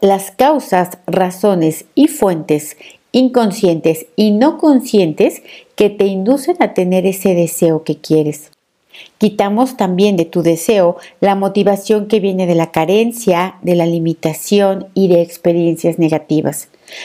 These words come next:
Borramos toda debilidad que esté alejando, impidiendo, limitando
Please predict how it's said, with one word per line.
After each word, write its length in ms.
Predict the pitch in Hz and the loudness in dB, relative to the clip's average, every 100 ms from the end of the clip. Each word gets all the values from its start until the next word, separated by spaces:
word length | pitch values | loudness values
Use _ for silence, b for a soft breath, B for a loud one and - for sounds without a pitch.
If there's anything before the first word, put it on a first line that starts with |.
| B - | B -2
Borramos 580 | 185 190 196 214 214 - _ | 2 2 0 -4 -4 -14 _
toda 260 | - 233 254 | 0 2 2
debilidad 840 | 220 180 180 170 175 170 196 208 202 | 2 0 0 2 2 4 2 0 -2
que 100 | 202 | -6
esté 400 | 196 - 185 180 | -6 0 0 0
alejando, 760 | - 180 175 170 208 208 175 175 | -2 0 0 -2 -2 0 2 0
impidiendo, 760 | 180 - 180 160 185 202 185 | 0 -2 -2 2 2 2 0
limitando 760 | 175 165 160 - 190 196 208 233 | 0 0 -2 -2 -2 2 0 0